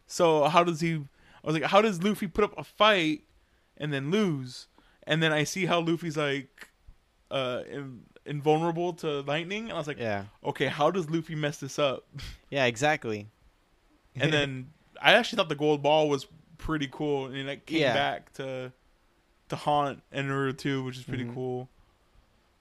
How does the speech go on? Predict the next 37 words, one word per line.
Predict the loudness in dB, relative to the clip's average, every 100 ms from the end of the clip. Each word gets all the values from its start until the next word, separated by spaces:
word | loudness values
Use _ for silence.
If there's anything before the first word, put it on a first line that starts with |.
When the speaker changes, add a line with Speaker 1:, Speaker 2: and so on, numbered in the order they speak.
| -10
Speaker 1:
Uh, | -4 0
really | 6 6 6
smart | 0 0 0
writing. | -2 -2 -4 -8 -14 _ _ -20 _ -4
Speaker 2:
Yeah, | 0 0
really | 2 2 2 -2
creative | -6 -2 0 0 0
writing, | -2 -2 -6 -12
I, | -8 -6 -6
I | -8
feel. | -4 -6 -6 _ _ _ _ -2
Speaker 1:
Yeah, | 0
like, | 2 2 4
a | 2
lot | 6 6 8
of, | 4 0 -8 -10
especially, | -6 -6 -4 -2
like, | -2 0
a |
lot | 0 0
of |
the, | -2 -4
the | -6
power | -2 -2 0 -2
stuff. | -4 -2 -2 -4 -18 -20 _ _ _ _
Speaker 2:
Yeah. | -4 -2 -2 -6 -6
Speaker 1:
Uh, | -4 -4 -4
really | -2 -2 -4
unique. | -4 -6 -8
Like, | -8 -6
Oda | -4 -2 -2
has | -6 -8
a | -8
really | -6 -6 -8
cool | -6 -6 -6 -10 _
way | -6 -4 -2
of | -4